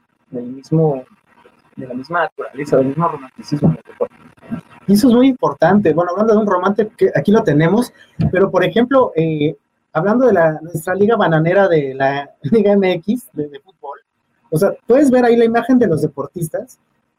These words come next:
Speaker 2: y dices, "Dios mío, estos que se pintan los cabellos como si fueran chocoflanes".
Speaker 1: Ujú.
Speaker 2: Dices, "¿Qué está pasando?". O sea, ahí no hay profesionalismo. ¿Qué,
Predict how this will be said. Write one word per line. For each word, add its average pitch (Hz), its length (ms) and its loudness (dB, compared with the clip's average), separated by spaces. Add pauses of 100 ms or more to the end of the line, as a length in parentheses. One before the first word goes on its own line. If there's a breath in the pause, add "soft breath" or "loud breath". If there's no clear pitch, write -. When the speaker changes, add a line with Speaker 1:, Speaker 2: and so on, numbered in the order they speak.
(160)
Speaker 2:
y 165 100 -8
dices, 202 320 0 (100)
"Dios 175 220 -4
mío, 254 180 2
estos - 160 -8
que 233 120 -2
se 190 80 0
pintan 240 420 0
los 143 220 -12
cabellos 180 360 0
como 160 140 -6
si 160 100 -10 (200)
fueran 208 260 0
chocoflanes". 156 840 -4 (460)
Speaker 1:
Ujú. 143 100 -10
Speaker 2:
Dices, 202 220 0
"¿Qué - 80 -4
está 262 180 0
pasando?". 220 440 0
O 160 40 -4
sea, 160 200 -2
ahí 220 120 2
no 247 100 4
hay 269 60 2
profesionalismo. 202 800 -4
¿Qué, - 160 -12